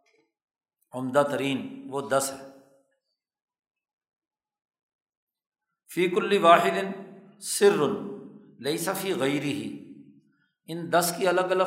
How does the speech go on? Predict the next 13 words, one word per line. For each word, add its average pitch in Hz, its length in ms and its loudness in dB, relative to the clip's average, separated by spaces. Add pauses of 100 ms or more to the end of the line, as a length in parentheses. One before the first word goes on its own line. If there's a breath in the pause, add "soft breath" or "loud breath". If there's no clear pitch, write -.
خصوصیت 156 580 -8
یہ 143 160 -10
ہے 107 220 -16 (800)
کہ 135 80 -12
ہر 127 340 0
ایک 190 260 -2
ذکر 151 440 -6
میں 165 160 -8
ایک 160 220 -8
ایسا 143 440 -4
راز 131 320 6 (220)
پوشیدہ 135 400 -8
ہے، - 440 -6